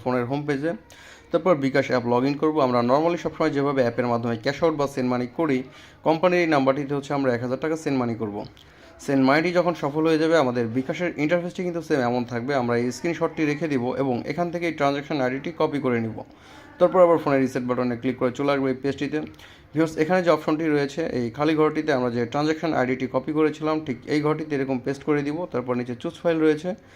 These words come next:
এই চুজ ফাইলে ক্লিক করলে হচ্ছে আমাদের ফোনের গ্যালারিতে নিয়ে আসবে। গ্যালারিতে পাওয়া আমরা ক্যাশ আউটের স্লিপটার উপর একটি ক্লিক করে দিব। এরপর এই অ্যাড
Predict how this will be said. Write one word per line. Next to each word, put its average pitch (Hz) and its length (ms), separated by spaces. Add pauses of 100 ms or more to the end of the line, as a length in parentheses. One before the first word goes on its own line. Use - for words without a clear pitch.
(380)
এই 113 140
চুজ 175 180
ফাইলে 180 240
ক্লিক 135 240
করলে 139 180
হচ্ছে 131 200
আমাদের 123 200
ফোনের 120 260
গ্যালারিতে 135 360
নিয়ে 147 160
আসবে। 147 160 (120)
গ্যালারিতে 156 420
পাওয়া 135 240
আমরা 120 220
ক্যাশ 117 220
আউটের 117 260
স্লিপটার 139 340
উপর 143 160
একটি 139 180
ক্লিক 151 220
করে 160 200
দিব। 170 100 (260)
এরপর 156 220 (140)
এই 139 100
অ্যাড 123 120